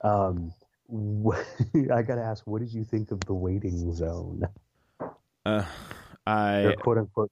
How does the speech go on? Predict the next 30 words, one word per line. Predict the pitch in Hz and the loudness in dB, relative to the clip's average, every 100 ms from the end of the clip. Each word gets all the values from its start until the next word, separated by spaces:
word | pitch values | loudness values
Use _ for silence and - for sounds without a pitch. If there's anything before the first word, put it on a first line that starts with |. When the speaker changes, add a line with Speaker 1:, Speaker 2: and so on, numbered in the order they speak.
| _ | _
Speaker 1:
prison. | 104 98 92 90 98 - - _ - | -4 -4 -4 -4 -6 -10 -20 _ -6
Speaker 2:
I, | 101 98 95 85 104 _ - - _ _ _ - | -2 0 -2 -6 -10 _ -20 -20 _ _ _ -4
I | 113 | 0
don't | 143 127 | 2 4
know. | 104 117 80 80 107 | 6 6 4 2 4
I, | 113 117 | 4 4
I, | 90 85 104 - _ _ _ - | 0 -6 -8 -12 _ _ _ -4
I | 107 | -2
don't | 120 | 0
even | 127 120 110 | 0 2 4
know | 110 117 | 4 2
what | 85 95 | 2 2
I | 98 101 - - | 4 2 -4 -12
<laughs> | - - - | -10 -12 -8
thought | - - 175 | 0 2 2
of | - - | 0 0
it. | 143 - - _ _ _ | 0 0 -8 _ _ _
Speaker 1:
<laughs> | 254 - - - _ - - 175 | -4 -4 -10 -20 _ -12 -4 0
Would, | 127 131 - - - | 2 0 -2 -18 -4
would | 127 123 | -2 0
you | 135 | 0
believe | 127 135 123 | 2 2 2
there, | 117 - | -2 -2
there | 117 120 - | -2 -2 -2
actually | 135 - 131 | -8 0 0
was | 104 104 107 110 - | 4 4 4 2 -2
originally | 98 101 95 113 110 - 95 | -2 -2 0 0 0 2 0
a | |
prison | 98 - 92 110 110 | -2 -4 -2 0 0
set, | 113 - 113 | -2 0 0